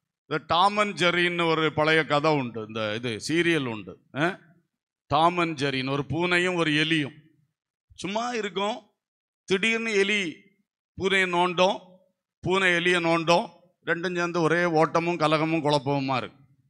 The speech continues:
இதே தான் அந்த சீரியல், எத்தனையோ தலைமுறையா அது ஓடிக்கிட்டு இருக்கு அந்த சீரியல். ஏன்னா மக்களுக்கு ரொம்ப பிடிச்ச சீரியல்.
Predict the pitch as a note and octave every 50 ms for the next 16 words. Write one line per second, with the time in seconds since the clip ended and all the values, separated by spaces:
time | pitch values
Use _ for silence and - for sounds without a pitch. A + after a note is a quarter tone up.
0 | _ _ _ _ _ _ _ _ _ _ _ _ D3 D3 F3 F#3 G3 G3+ F#3+ G3+
1 | G3 F#3 - - _ _ _ E3 E3+ E3 E3+ D#3+ C3+ D3+ E3+ F3+ E3+ E3+ E3 D3+
2 | C#3+ C#3 C#3+ C3 E3 F3+ G3+ G3+ F#3+ F3+ E3 D3+ - D#3+ E3 F3+ F#3+ G3 F#3+ G3
3 | G3+ G3 F#3+ F3+ F3 E3+ E3+ F3 E3+ D#3+ D#3 C3+ D3 D3 C3+ C#3+ D3 C#3 C#3 B2+
4 | B2+ C3+ C3+ B2 B2 B2 B2 D3+ E3 D#3 D3+ D3 - F3+ F3+ E3 D#3 D#3 D#3+ E3
5 | F3 D#3+ - E3+ E3 E3 C3+ E3+ D#3+ B2 B2+ C3+ B2 A2+ A#2 A2 G#2 F#2+